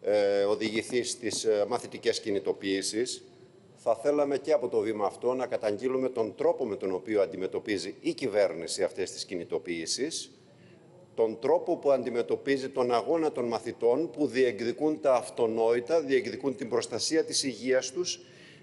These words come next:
διεκδικούν καλύτερες αίθουσες, περισσότερους εκπαιδευτικούς και περισσότερες καθαρίστριες. Αυτά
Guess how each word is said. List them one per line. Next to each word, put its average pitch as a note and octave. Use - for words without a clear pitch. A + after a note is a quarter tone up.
διεκδικούν C#3+
καλύτερες F#3
αίθουσες, E3+
περισσότερους D#3
εκπαιδευτικούς C3+
και -
περισσότερες B2+
καθαρίστριες. A#2
Αυτά -